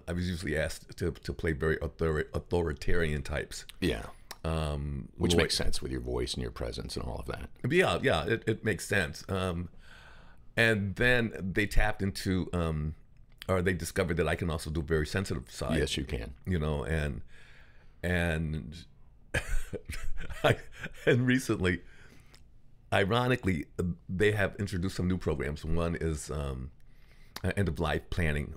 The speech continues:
Speaker 1: um,
Speaker 2: Mm-hmm.
Speaker 1: program for doctors to talk, which is much, it's gotta be very, very difficult. You know, I have,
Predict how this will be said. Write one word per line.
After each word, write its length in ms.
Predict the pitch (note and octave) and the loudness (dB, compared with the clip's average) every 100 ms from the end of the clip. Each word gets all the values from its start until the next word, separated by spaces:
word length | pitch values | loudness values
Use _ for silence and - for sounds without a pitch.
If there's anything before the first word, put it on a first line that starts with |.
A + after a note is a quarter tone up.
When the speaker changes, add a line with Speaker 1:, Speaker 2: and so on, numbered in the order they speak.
| - | -8
Speaker 1:
um, 140 | D#2+ E2 | -2 2
Speaker 2:
Mm-hmm. 140 | G2 A#2 | 0 -2
Speaker 1:
program 360 | - F2+ C#2+ D2 | -2 0 0 -4
for 140 | - | -4
doctors 460 | D2 D2 D2 E2+ - | -2 -2 -4 -6 -6
to 60 | |
talk, 380 | D2+ - D2+ - - - - | -2 0 0 -4 -14 -18 -8
which 160 | F2+ - | -6 -4
is 80 | D2+ - | -8 -6
much, 240 | B2 - G2+ | -6 -6 -8
it's 200 | - - | -8 -6
gotta 220 | G2 D#2+ | -4 -2
be 120 | D#2 | -2
very, 240 | C2+ C2 A#1+ | 0 0 0
very 160 | A#1 | -4
difficult. 480 | A#1 A1+ - A#1 G1+ - - - - - | -4 -8 -8 -8 -10 -16 -20 -20 -18 -2
You 140 | F2 | 2
know, 120 | E2 - | 2 2
I 80 | G2 | 2
have, 160 | E2+ | 2